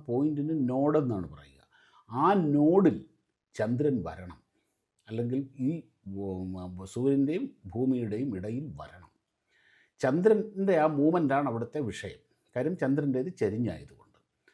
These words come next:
അതേപോലെ തന്നെ നേരെ ഓപ്പോസിറ്റിൽ, ചന്ദ്രൻ അതിൻ്റെ ഓപ്പോസിറ്റ് നോഡിൽ ആ ക്രോസ് ചെയ്യുന്ന ആ പോയിന്റിൽ വരുമ്പോഴും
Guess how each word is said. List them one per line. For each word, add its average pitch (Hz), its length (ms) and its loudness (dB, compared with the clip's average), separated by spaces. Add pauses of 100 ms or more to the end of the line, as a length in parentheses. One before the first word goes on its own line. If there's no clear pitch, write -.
(380)
അതേപോലെ 180 580 6
തന്നെ 151 160 2 (100)
നേരെ 170 260 4 (160)
ഓപ്പോസിറ്റിൽ, - 520 -4 (260)
ചന്ദ്രൻ 143 400 -2
അതിൻ്റെ 123 220 -2 (160)
ഓപ്പോസിറ്റ് 156 500 -2
നോഡിൽ 101 320 -4
ആ - 100 -8
ക്രോസ് 110 300 -4
ചെയ്യുന്ന 104 260 -4 (320)
ആ 120 40 -4 (120)
പോയിന്റിൽ 110 480 0
വരുമ്പോഴും 98 560 -6